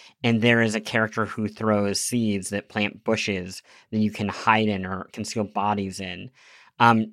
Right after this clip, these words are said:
each character I actually think has two special powers. Um, and yeah, I, I'm, I am curious for you, what,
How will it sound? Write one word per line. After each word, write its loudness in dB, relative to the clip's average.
each 0
character 4
I 6
actually 4
think -2
has 0
two 2
special -8
powers. -10
Um, 2
and 2
yeah, 8
I, 6
I'm, 4
I 6
am -4
curious -2
for -2
you, 4
what, 4